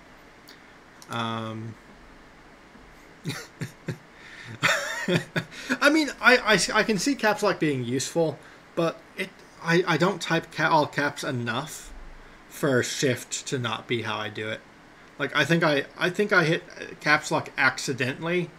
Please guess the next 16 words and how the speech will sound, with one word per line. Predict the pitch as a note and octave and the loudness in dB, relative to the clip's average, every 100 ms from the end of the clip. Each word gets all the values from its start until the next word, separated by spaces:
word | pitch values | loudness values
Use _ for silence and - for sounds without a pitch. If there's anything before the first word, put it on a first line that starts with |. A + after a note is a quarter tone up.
| - - - - - - - - - | -20 -20 -20 -20 -20 -20 -20 -20 -8
probably, | - E3 D3+ D3+ | 4 4 4 0
like, | C3+ - | 0 2
fifty | E3 - F3 | 0 2 0
to | D3+ | 0
a | |
hundred | C3 C3 C#3 | 0 0 0
times | C3 C3 C#3 | 0 -2 -2
more | C3 C3+ C#3+ | 0 0 0
often | B2 A#2+ E3+ F3+ E3+ - - - | 0 0 0 -2 -6 -14 -20 -2
than | D3+ | 2
I | C3+ B2 | 4 4
intentionally | A#2 - C#3+ B2 B2+ G#2 G#2+ | 2 0 0 0 -4 -6 -8
hit | A#2+ | -8
caps | - A2 - | -4 -4 -2
lock. | C#3 - - - - - | -2 0 -2 -4 -6 -6
<laughs> | F3 | -8